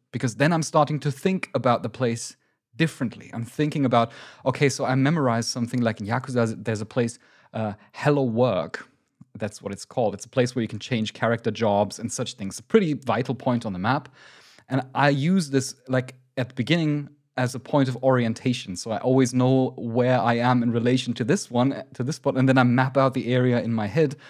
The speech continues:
without always having to look at the minimap. That's basically the experience that I'm gearing at. It's a completely, it's, it's, I would say, a more involved or more, more, uh, actively constructed sense of, of place. Yeah.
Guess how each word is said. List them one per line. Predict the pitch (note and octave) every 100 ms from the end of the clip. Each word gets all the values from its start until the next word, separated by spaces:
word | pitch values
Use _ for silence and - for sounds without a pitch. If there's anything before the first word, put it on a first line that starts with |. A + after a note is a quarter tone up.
| - -
without | B2 B2 B2+ - -
always | C3+ B2+ A#2+
having | A#2+ A#2
to | A2
look | A#2+ A#2+
at | A2
the |
minimap. | G#2+ G#2+ F2 D#2+ - - - - _
That's | C3+ C#3
basically | C#3+ C3 B2
the | A#2+
experience | A#2 - B2+ A#2+ G#2 -
that | G2+
I'm | F#2+
gearing | A2 G#2 F2
at. | D#2+ D2 - - -
It's | -
a | B2
completely, | C3+ F#3+ C#3+ C3 - - A#2+ C#3+
it's, | C#3 -
it's, | C3+ - C#3
I |
would | F#3 G3+
say, | - C#3
a | A#2+
more | B2 B2 B2+
involved | B2+ A#2+ A#2 C3 C#3 C3 B2+ -
or | - - G#2+
more, | A2 G#2+ G#2 - - - _ -
more, | A2+ G#2+ G#2+ G2 -
uh, | A2 G2+ G2 E2+ - -
actively | C3 - C#3 A2+ A2+ A#2
constructed | G#2+ A#2+ A#2 - C3 B2 - A#2 G#2 - -
sense | - - A#2 G#2+ -
of, | G#2 G2 - _ _ _
of | - F#2+ _
place. | - G2 - - - C3
Yeah. | B2+